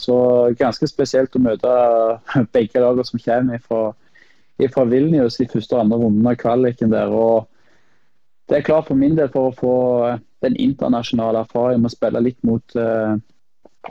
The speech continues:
andre lag og spillere enn det en gjør hvert år i, i Eliteserien, har, eh, har vært veldig spennende, og noe med, noe jeg ser veldig frem til. Og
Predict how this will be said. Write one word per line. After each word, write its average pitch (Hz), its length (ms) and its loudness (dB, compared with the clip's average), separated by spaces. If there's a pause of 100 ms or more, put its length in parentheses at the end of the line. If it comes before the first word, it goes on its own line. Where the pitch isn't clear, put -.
(420)
andre 123 360 0 (360)
lag 127 400 2
og 120 80 -4
spillere 120 520 -2
enn 117 80 -4
det 120 80 0
en 120 120 0
gjør 123 320 -2
hvert 120 320 -4
år 120 240 0
i, 113 140 0 (880)
i 143 140 4
Eliteserien, 135 680 0
har, 117 400 -2
eh, 110 360 -2 (360)
har 131 120 2
vært 127 160 2
veldig 120 200 0
spennende, 131 480 0
og 123 60 2
noe 117 220 -2
med, 117 520 0
noe 117 160 2
jeg 123 120 -2
ser 117 140 -2
veldig 113 260 0
frem 135 320 0
til. 127 180 2
Og 117 240 2